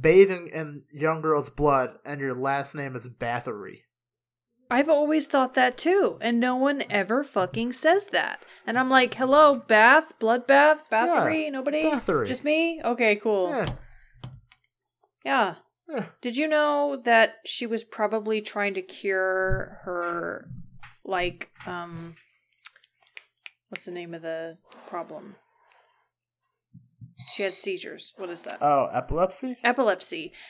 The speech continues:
Speaker 2: Sh-, there was a, it was a common cure back then to, like, drink the, like, drink blood or eat brains of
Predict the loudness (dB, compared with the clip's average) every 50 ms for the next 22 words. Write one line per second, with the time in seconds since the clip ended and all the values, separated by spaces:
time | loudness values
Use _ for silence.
0 | -20 _ -16 -16 -8 -4 -2 0 2 2 0 0 2 4 6 8 8 8 6 4
1 | 0 -2 -6 -10 -12 -14 -18 -20 -20 _ _ _ _ -6 -4 -2 -4 -4 -6 -6
2 | -6 -8 -8 -6 -6 -4 -4 -4 -4 -4 -6 -6 -2 -2 -2 0 2 2 0 0
3 | 0 -2 -2 -2 -4 -6 -6 -4 -2 0 0 -2 -4 -8 -14 -12 -8 -6 -4 -4
4 | -4 -4 -8 -8 -10 -10 -10 -10 _ _ _ _ _ _ _ _ -6 -4 -4 -4
5 | -4 -4 -6 -4 -6 -6 -8 -6 -2 0 2 4 4 4 4 2 2 0 -2 -2
6 | -4 -4 -6 -8 -14 -20 -20 -20 _ _ _ _ _ _ -4 -4 -4 -4 -6 _
7 | _ _ _ _ _ _ _ _ -20 -20 _ _ _ _ _ _ -20 -20 -10 -6
8 | -2 0 2 2 2 0 -2 -2 -2 -2 -2 -4 -6 -8 -8 -4 -4 -4 -4 -4
9 | -10